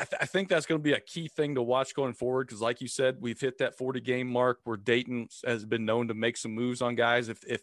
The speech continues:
he's just not seeing it from them, he'll give, give them generally forty games to prove that they're not ready to c-, compete and, and help us out this team, and then he might move, move on from them. And that was something going into the year we talked about being kind of a concern if,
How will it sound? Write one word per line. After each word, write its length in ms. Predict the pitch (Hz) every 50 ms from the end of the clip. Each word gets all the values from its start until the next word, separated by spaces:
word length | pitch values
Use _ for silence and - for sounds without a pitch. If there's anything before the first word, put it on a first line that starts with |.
| _ -
he's 180 | 127 117 101
just 240 | - 127 117 - -
not 180 | 123 113 - -
seeing 220 | - - 120 120
it 100 | 123 -
from 220 | - 127 123 123 123
them, 180 | 123 120 120 - - - - - _
he'll 100 | - 117
give, 280 | 113 113 113 117 117 104 - _ _ 123
give 240 | - 120 120 117
them 240 | 113 127 117 113 104 104 - -
generally 420 | - - 127 117 120 117 117 113 107
forty 320 | - - 120 117 120 120
games 320 | 104 117 117 117 117 113 -
to 80 | 107
prove 420 | - - - 123 120 123 113 - - - _ _ _ _ -
that 120 | 117 -
they're 140 | - 117 117
not 260 | 117 117 117 117 - - _ _ _ _ _ _ -
ready 220 | - 117 113 120 117
to 80 | 104 120 -
c-, 80 | - - _ _ _ _ _ _
compete 440 | - 123 104 - 123 120 120 - -
and, 240 | 123 107 104 104 98
and 140 | 107 107 110
help 220 | 117 117 113 -
us 140 | 120 113 107 - -
out 140 | 123 117 -
this 140 | 120 110 -
team, 300 | - 120 120 120 117 110
and 60 | 110
then 100 | 113 113
he 100 | 120 117
might 220 | 113 113 117 117 117
move, 240 | 123 127 131 131 135 - -
move 180 | 135 139 143
on 220 | 143 143 151 160 156
from 180 | - 123 110
them. 240 | 110 110 110 113 117
And 140 | 110 107 101 - - - - - - - _
that 160 | - 135 147 143
was 140 | 135 -
something 280 | - 147 139 - 139 131
going 180 | 127 131 139 139
into 120 | 135 135
the 100 | 127 123
year 180 | 123 131 143 139
we 100 | 135 131
talked 300 | - - 135 139 139 -
about 320 | 127 113 120 117 - 104
being 200 | 120 127 127 123
kind 200 | 113 - 233 127
of 100 | 127 117
a 60 | 113 113
concern 580 | - 120 113 - - 127 131 131 127 123 120
if, 260 | 113 113 113 - -